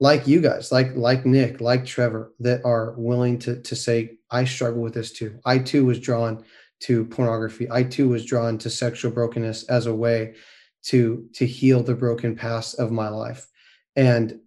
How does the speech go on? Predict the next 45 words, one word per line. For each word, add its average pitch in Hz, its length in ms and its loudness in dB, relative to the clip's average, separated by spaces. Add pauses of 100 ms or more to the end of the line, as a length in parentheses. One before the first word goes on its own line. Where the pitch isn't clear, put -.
(260)
and 135 220 6
it's 127 200 0
worth 143 280 4
getting 135 200 4
plugged 131 280 0
into 131 160 4
guys 120 340 -2
like 113 200 -6
that. 117 280 -14
And, 120 360 -2
and 123 260 2
there 127 200 2
are, 120 140 0
you 135 140 4
guys 135 200 4
create 123 320 0
amazing 127 460 2
programs 127 420 0
from 123 120 -4
what 117 100 -2
I 117 80 0
hear 123 180 0
about 120 300 0
Pure 131 160 0
Desire. 120 480 0 (380)
Get 143 200 2
plugged 151 220 2
into 147 140 4
one 147 100 4
of 139 80 0
the - 60 -10
groups, 127 340 -2
get 131 240 -2
plugged 139 220 2
into 131 100 6
what 127 120 2
you 131 60 2
guys 131 200 2
are 127 100 0
offering, 117 320 -6
what 123 100 -6
you 131 60 0
guys 120 180 -2
are 113 40 -6
doing, 110 260 -4